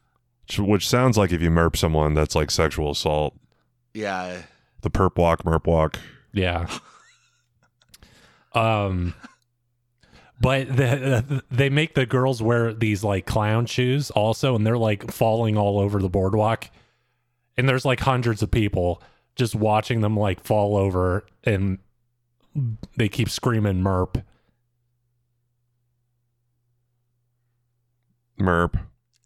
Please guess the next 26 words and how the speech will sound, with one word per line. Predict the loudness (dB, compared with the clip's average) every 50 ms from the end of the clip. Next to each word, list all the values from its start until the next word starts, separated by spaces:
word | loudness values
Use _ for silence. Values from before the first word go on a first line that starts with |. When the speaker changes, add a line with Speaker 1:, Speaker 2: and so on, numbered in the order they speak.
| _ _ _
Speaker 2:
Merp. | -12 -10 -10 -10 -10 _ _ _ _ _ _ _ _ _ _ _ _ _ _ _ _ _ _ _ _ _ _
Speaker 3:
This | -10 -6
is | -2
the | -2 0
lowest | 2 2 2 2 0 0 0
point | -2 -2 0 -2
in | -2
their | -2 -2 -2
life. | -2 -4 -4 -4 -6 -8 -12 -16 -20 _ _ _ _ _ _ _ _ _ _ _ _ _ _ _ _ _ _
Speaker 2:
Yeah. | -6 -4 -2 0 -2 -2 -4 -6 -14 -20 _ _ _ _ _ _ _ _ _ _ _ _ _ _
I | -4 -2
will | 0 2 0 0
say | 0 0 0 0 2
that, | 0 0 -2 -2 -4 -4 _
uh, | 0 0 2 2 2 0 0 -2 -2 -4 -6 -8 -12 _ _ _ -16 -14 -14 -16 _ _ _ _ _ -4
I | -2 -2 -2 -2 -4 -6
always | -6 -4 -4 -4 -4 -4 -6 -8 -8
enjoy | -12 -12 -10 -10 -10
watching | -6 -6 -6 -6 -6 -12 -20
people | -20 -20 -16 _ -16
fall | -14 -12 -10 -10 -8
down. | -8 -10 -12 -10 -10
That's | -10 -10 -10 -12
a | -14
funny | -10 -8 -10 -8 -8 -12
thing, | -14 -14 -14 -14 -14 -16 -18 -20